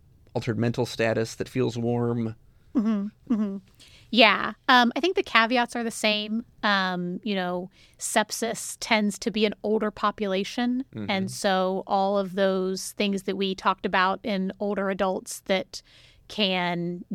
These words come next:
Speaker 2: discount this number, um, tend to play more of a role in sepsis. Our trauma population tends to be younger.
Speaker 1: Mm-hmm.
Speaker 2: Um,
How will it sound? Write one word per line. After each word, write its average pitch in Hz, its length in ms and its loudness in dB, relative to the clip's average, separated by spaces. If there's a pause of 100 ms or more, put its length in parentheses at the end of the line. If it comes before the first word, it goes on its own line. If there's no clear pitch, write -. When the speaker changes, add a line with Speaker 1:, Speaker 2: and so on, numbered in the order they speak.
Speaker 2:
discount 202 580 0
this - 200 -4
number, 214 560 0 (140)
um, 185 340 0
tend 196 320 -2
to 208 100 -8
play 196 580 0 (380)
more 214 360 2
of 208 80 -2
a 214 60 -2
role 214 300 0
in 214 120 -2
sepsis. 226 540 -2
Our 196 80 -2
trauma 202 320 0
population 202 600 -2
tends 208 260 -4
to - 100 -6
be 208 80 -2
younger. 208 540 -2 (120)
Speaker 1:
Mm-hmm. 123 100 -4
Speaker 2:
Um, 175 460 -2